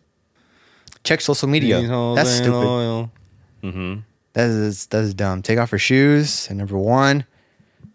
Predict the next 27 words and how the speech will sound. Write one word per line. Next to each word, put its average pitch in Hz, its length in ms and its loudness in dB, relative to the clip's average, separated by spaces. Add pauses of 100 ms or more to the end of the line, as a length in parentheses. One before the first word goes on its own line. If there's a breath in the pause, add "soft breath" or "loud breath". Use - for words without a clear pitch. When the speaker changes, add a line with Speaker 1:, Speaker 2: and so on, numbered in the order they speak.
(280)
Speaker 1:
number 120 220 2
one 143 180 4
thing 156 160 2
that 135 100 4
m-, 117 100 0 (360)
most 123 480 0
women 131 300 0
do 131 460 2
when 117 180 -4
they're 107 100 0
freshening 120 520 0
up. 151 260 -2 (160)
Speaker 2:
Let 95 100 -10
me 90 100 -10
guess. 80 380 -14 (120)
Speaker 1:
Huh. - 120 -12 (2500)
Speaker 2:
Selfie. - 580 -6 (460)
Speaker 1:
Selfies? 131 520 -4
Speaker 2:
Yeah. - 80 -10
Speaker 1:
Is 104 40 -2
that 92 180 -2
final 110 220 0
answer? 120 380 -2
Speaker 2:
They 80 120 -14
post - 340 -6
a - 40 -10
selfie. - 380 -10